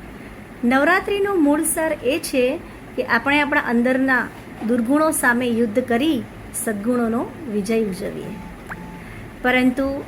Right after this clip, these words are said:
આજના સમયમાં દુઃખની વાત તો એ છે કે નવરાત્રિને ઘણા લોકો માત્ર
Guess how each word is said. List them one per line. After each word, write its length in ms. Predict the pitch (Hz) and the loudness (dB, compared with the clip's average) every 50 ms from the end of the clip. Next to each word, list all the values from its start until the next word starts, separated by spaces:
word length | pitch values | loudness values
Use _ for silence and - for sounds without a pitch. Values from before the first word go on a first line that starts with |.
| - - | -6 -2
આજના 400 | - 220 214 196 233 247 269 311 | 0 0 2 2 4 4 4 4
સમયમાં 800 | 311 - - 262 247 254 247 247 254 262 254 226 202 - - 208 | 2 2 0 0 2 2 2 2 4 4 2 2 0 -2 -2 -2
દુઃખની 380 | 208 254 254 - 285 302 349 359 | 0 0 2 4 6 6 6 6
વાત 200 | 330 320 311 302 320 | 6 4 4 2 0
તો 260 | - 311 311 311 320 320 - - - - - - - | 0 0 0 0 -2 -6 -10 -14 -16 -16 -12 -4 -2
એ 160 | 269 302 339 | 0 0 0
છે 160 | - - 330 | 0 -2 -4
કે 140 | 320 311 302 | -2 0 2
નવરાત્રિને 680 | 269 262 240 226 233 254 269 262 - 277 277 277 277 247 | 2 2 2 2 2 2 2 2 0 0 0 0 -2 -2
ઘણા 280 | 208 226 208 214 226 | -2 0 0 0 2
લોકો 260 | 240 240 240 240 269 | 2 0 0 0 0
માત્ર 520 | 262 247 233 208 190 190 240 269 277 240 | 0 0 0 -2 -2 -2 -2 -2 0 -2